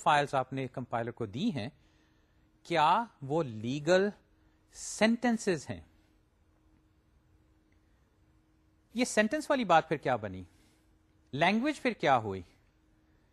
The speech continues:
لینگویج اصل میں اب وہ سی پلس پلس ہی ہے، جاوا ہی ہے،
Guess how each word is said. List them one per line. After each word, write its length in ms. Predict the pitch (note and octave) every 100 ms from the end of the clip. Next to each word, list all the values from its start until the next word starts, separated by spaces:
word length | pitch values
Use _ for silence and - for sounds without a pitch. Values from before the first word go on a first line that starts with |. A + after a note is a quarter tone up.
| _ _
لینگویج 520 | B2 D3 F3+ A3+ B3
اصل 300 | G3+ - G3
میں 180 | F#3+ F3+ -
اب 220 | D3 C#3+
وہ 60 |
سی 240 | D3 - D#3+ -
پلس 280 | C#3 -
پلس 280 | - D#3 - -
ہی 180 | E3 F#3+ A#2+
ہے، 140 | F2 - _ _ _ _ _ _
جاوا 500 | A2 G#2 D3 D3 F3 F3+ G#2
ہی 180 | F3 G3 B2
ہے، 160 | F2+